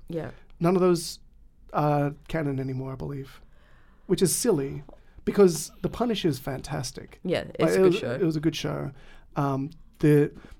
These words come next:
Speaker 2: everyone marks out over frickin' the last Spider-Man having all the Spider-Man in it. For me, it was me on my
Speaker 1: With
Speaker 2: feet
Speaker 1: Matt.
Speaker 2: going,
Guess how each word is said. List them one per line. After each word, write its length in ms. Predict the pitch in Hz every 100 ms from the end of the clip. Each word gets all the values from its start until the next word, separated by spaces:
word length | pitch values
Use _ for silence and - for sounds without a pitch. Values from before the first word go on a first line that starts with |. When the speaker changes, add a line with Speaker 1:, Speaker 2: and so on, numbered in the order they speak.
| - - - -
Speaker 2:
everyone 240 | 180 202 208
marks 340 | 180 190 190 180
out 220 | 170 165
over 580 | 151 147 147 143 135 135 -
frickin' 720 | - 165 151 143 135 131 143
the 340 | 139 135 135
last 280 | 147 143 127
Spider-Man 680 | - 147 143 135 131 131 127
having 220 | 139 135
all 100 | 139
the 60 | 143
Spider-Man 460 | - - 156 143 131
in 100 | 131
it. 140 | 135 151 - - -
For 120 | - 190
me, 300 | 202 185 156 -
it 140 | 190
was 200 | 170 143
me 240 | 165 170 180
on 120 | 165
my 140 | 165 156
Speaker 1:
With 80 | 180
Speaker 2:
feet 80 |
Speaker 1:
Matt. 200 | - 156
Speaker 2:
going, 320 | 160 165 156